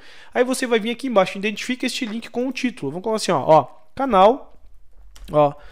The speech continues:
do YouTube, um exemplo, né? Música, só pra você saber da onde que é esse link, né? Vem aqui em próximo, aqui ele já preencheu de forma automática pra você, próximo. Aí você vai vir aqui, ó, tá vendo onde ficou agora esse Z Y B B três?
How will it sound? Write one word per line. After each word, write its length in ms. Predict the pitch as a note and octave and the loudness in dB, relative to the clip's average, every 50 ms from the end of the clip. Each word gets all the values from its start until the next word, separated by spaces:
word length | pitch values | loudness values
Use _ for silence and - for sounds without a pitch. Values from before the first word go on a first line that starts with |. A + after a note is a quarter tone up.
| - - - - - - | -20 -18 -20 -20 -14 -12
do 240 | D#3 D3 D#3 D#3+ D#3+ | -4 0 2 2 2
YouTube, 640 | D#3+ E3 F#3+ G3 - - G3 G#3 A#3 A3+ D4 D4+ C4+ | 2 0 -2 -4 -2 -2 -2 -2 0 2 2 2 2
um 100 | A3+ D4+ | 2 0
exemplo, 340 | E4+ B3+ A#3 C4 A3+ - F#3+ | 2 2 2 0 0 -2 0
né? 140 | F#3+ G3+ | 0 0
Música, 420 | A#3 A#3+ C4 C#4+ D4 A3+ F3 - D3 - | 0 2 2 2 2 2 0 -2 -2 0
só 120 | - A3 | 0 0
pra 140 | A#3 D4 D4 | 2 2 0
você 220 | D4 C#4 - C4 | 0 0 -2 -2
saber 400 | A#3+ - C4+ A#3 F#3 G3 G#3+ A#3 | 0 0 0 2 4 6 4 6
da 120 | G#3 A3+ G#3+ | 6 4 4
onde 240 | G3+ G3+ G#3 - | 4 4 2 0
que 80 | - G#3 | 0 0
é 40 | G3 | 0
esse 180 | G3+ - B3+ | 0 0 -4
link, 260 | C4 A#3+ F#3+ D#3+ - D3 | -2 -2 -4 -4 -4 -4
né? 200 | D#3+ F#3+ G#3 - - - - - - | -4 -4 -4 -6 -12 -20 -20 -20 -14
Vem 240 | - F3 G#3+ G#3+ G3 | -4 0 0 2 2
aqui 220 | F#3 - - F#3 | 0 -2 -4 -6
em 80 | F3+ F#3 | -6 -6
próximo, 460 | - - F#3 F#3+ A#3 C#4 - - G3 | -4 2 6 6 6 6 4 0 -2
aqui 120 | F3+ - G3 | -2 0 -2
ele 120 | G3 F3+ | -2 0
já 160 | D#3 F#3 G3+ | 2 2 2
preencheu 360 | F#3+ - G#3 G3 F3+ - F3+ | 2 0 -4 -2 -2 0 -2
de 120 | F3 E3 - | -2 -4 -2
forma 200 | - E3+ D#3+ E3 | -4 -4 -2 -2
automática 460 | E3 - E3 D#3+ D#3 D3+ - - D3+ | -6 -6 -4 -6 -4 -6 -6 -10 -10
pra 140 | - D#3 D#3+ | -8 -8 -8
você, 260 | F3 F3+ - A#3 A#3+ | -6 -6 -4 -4 -4
próximo. 640 | A#3+ - - D3 C3+ C#3+ D#3+ - A3+ A#3+ D#4+ E4+ - - - - - - - - | -4 -4 -2 -2 0 -2 -2 -4 -4 -4 -4 -6 -8 -18 -20 -20 -20 -20 -18 -2
Aí 100 | - - | 0 2
você 240 | B3 B3+ A3+ - B3 | 2 2 0 -2 0
vai 140 | A3 A3 G3+ | 2 2 0
vir 180 | F3 G3 G3 F#3 | 0 0 -4 -4
aqui, 180 | F3 - - | -4 0 2
ó, 120 | C4 A#3 G3+ | 2 4 4
tá 100 | G#3+ G#3 | 2 0
vendo 180 | A#3 A#3+ A#3+ | 0 0 0
onde 140 | A#3 A3 F#3 | -2 -4 -4
ficou 160 | - - - | -6 0 2
agora 220 | G#3 G3 G#3 G3+ F#3+ | 4 6 6 4 4
esse 180 | - - F3 | -2 -4 -6
Z 340 | D3+ C#3 B2+ D3+ G3 G#3 G3+ | -6 -6 -2 0 4 4 4
Y 400 | F#3 F3 F#3+ G3 - - - E3 | 4 2 -2 -6 -8 -8 -8 -6
B 140 | D#3 D#3 D3 | -6 -6 -6
B 160 | D3 D3 C#3+ | -4 -6 -4
três? 380 | - F#3 A3 B3 G#3 - - | -2 2 4 6 6 4 2